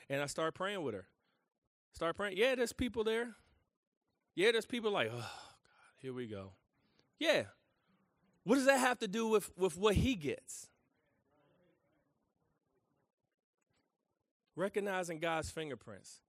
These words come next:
You get to see these opportunities if you spend time with him. "Hey, God, what do you want this to look like in my life?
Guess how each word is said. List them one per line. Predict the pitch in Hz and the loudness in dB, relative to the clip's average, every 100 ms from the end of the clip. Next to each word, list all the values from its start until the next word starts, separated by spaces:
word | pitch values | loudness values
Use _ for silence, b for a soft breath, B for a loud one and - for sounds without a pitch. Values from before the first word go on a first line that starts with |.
| _ b b | _ b b
You | 180 | 0
get | 240 | 2
to | 208 | 2
see | - 262 294 | 2 6 6
these | 269 240 | 6 4
opportunities | 220 196 196 - 233 226 180 170 156 - b b | 2 2 0 -2 0 2 0 -2 -4 -8 b b
if | 147 | -2
you | |
spend | 170 208 190 | 0 0 0
time | 208 202 190 | 2 2 2
with | 139 | -2
him. | 113 | -6
"Hey, | 127 185 | -4 0
God, | 220 208 | 2 2
what | 196 226 | 0 0
do | |
you | 220 | -2
want | 214 196 170 | 0 -2 0
this | 180 - | -2 -2
to | 160 | -4
look | 156 165 | -4 -4
like | 156 139 139 | -2 -4 -4
in | 131 | -8
my | 127 | -6
life? | 120 123 117 | -6 -10 -14